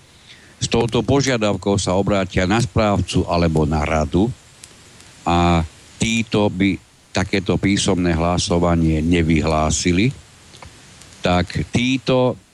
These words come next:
vlastníci, týchto dvadsaťpäť percent vlastníkov má právo aj bez toho, aby akýmkoľvek spôsobom sa na tom podielal správca, prípadne rada,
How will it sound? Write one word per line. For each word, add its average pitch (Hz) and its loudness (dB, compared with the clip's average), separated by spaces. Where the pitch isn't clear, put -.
vlastníci, 107 0
týchto 85 -2
dvadsaťpäť 101 0
percent 82 -2
vlastníkov 87 0
má 104 0
právo 87 2
aj 113 0
bez 135 0
toho, 87 -2
aby 85 2
akýmkoľvek 98 0
spôsobom 90 0
sa 82 -2
na 82 -2
tom 82 -2
podielal 80 -2
správca, 92 0
prípadne 78 -2
rada, 92 0